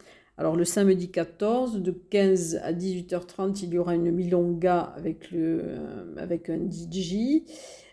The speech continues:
Euh, de vingt et une heures, le, à vingt et une heures jusqu'à deux heures du matin avec Roberto Chaz, donc, qui est de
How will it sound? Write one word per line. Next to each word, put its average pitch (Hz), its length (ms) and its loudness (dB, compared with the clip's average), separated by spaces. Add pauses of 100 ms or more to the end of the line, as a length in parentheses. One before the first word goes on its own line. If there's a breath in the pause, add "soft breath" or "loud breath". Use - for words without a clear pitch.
(160 loud breath)
Euh, 165 580 2 (200)
de 180 140 2
vingt 202 420 2
et 208 60 0
une 202 300 6
heures, 196 320 4
le, 180 280 0
à 170 100 0
vingt 208 260 2
et 214 60 0
une 190 300 4
heures 220 220 2
jusqu'à 185 200 -2
deux 190 240 0
heures 190 140 2
du 180 100 0
matin 175 500 0
avec 160 300 -2
Roberto 180 920 -4
Chaz, 165 680 -2
donc, 156 300 -4
qui - 160 -10
est 156 160 -6
de 170 320 -6